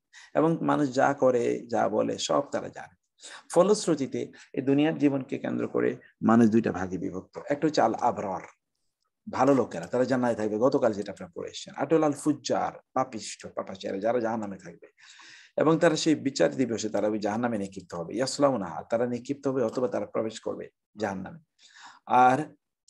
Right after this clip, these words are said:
তুমি, আ-, আ-, আ-, রাসূল সাল্লাল্লাহু আলাইহি ওয়াসাল্লাম, আ-, আ-, তাদের, আ-, আল্লাহ তাআলা, আ, তাদেরকে লক্ষ্য করবে, ওয়া মা হুম আনহা বিগাইবিন। এই জাহান্নাম থেকে তারা অনুপস্থিত থাকতে পারবে না, ইচ্ছা করলে এখানে পালাতে পারবে না। পালাবে কোথায়? কোথাও সে পালিয়ে থাকবে। দুনিয়াতে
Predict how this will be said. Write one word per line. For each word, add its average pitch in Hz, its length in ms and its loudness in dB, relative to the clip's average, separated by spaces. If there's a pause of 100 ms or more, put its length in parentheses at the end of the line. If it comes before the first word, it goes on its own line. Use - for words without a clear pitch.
তুমি, 160 500 2 (360)
আ-, - 100 -2
আ-, - 40 6
আ-, 113 600 2
রাসূল 113 240 -6
সাল্লাল্লাহু 127 380 4
আলাইহি 104 180 4
ওয়াসাল্লাম, 120 40 4
আ-, - 20 6
আ-, 117 80 0
তাদের, 127 200 2
আ-, - 300 4
আল্লাহ 151 180 4
তাআলা, 143 360 2 (260)
আ, 117 140 2
তাদেরকে 139 300 4
লক্ষ্য 123 200 0
করবে, 107 180 0
ওয়া 127 80 4
মা 165 120 4
হুম 170 100 4
আনহা 147 260 2
বিগাইবিন। 110 840 0 (300)
এই 151 100 4
জাহান্নাম 160 340 4
থেকে 170 140 4
তারা 151 140 4
অনুপস্থিত 147 400 2
থাকতে 135 200 -4
পারবে - 280 -2
না, - 100 -8
ইচ্ছা 156 240 -2
করলে 156 180 4
এখানে 135 160 0
পালাতে 160 340 4
পারবে 95 260 -2
না। 87 180 -16
পালাবে 151 320 2
কোথায়? - 340 -8
কোথাও 160 320 2
সে 165 160 -4
পালিয়ে 151 280 4
থাকবে। 104 300 -4
দুনিয়াতে 151 500 -4